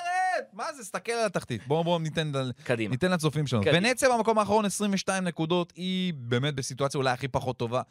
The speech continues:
Speaker 1: לא מצליחה לאסוף נקודות. גנואה, מקום התשע עשר, עשרים וחמש נקודות. סלרניטנה, עשרים וחמש נקודות במקום השמונה עשר, וקליארי,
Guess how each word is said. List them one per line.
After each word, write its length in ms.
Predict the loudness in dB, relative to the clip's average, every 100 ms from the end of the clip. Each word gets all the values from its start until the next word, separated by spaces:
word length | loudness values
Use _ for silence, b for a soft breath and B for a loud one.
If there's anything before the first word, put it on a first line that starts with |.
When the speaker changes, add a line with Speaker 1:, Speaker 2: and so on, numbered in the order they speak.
| b b
Speaker 1:
לא 80 | -4
מצליחה 360 | -4 -4 -2 -2
לאסוף 360 | -2 -4 -6
נקודות. 460 | -8 -8 -8 -8 -6
גנואה, 460 | 0 2 4 2 2 b b -10
מקום 200 | -4 -2
התשע 360 | -2 -2 -2 -2
עשר, 160 | -6 -4
עשרים 380 | -2 -2 0 0
וחמש 320 | 0 2 2
נקודות. 400 | 0 -4 -4 -6 -2
סלרניטנה, 1000 | 0 2 2 0 -2 2 2 2 2 -2 _ _ _ _ -2
עשרים 320 | 0 4 4 4
וחמש 320 | 2 2 0
נקודות 300 | 0 2 2
במקום 220 | 2 0
השמונה 280 | -2 -2 -2
עשר, 160 | -2 -4
וקליארי, 640 | -2 2 4 4 2 0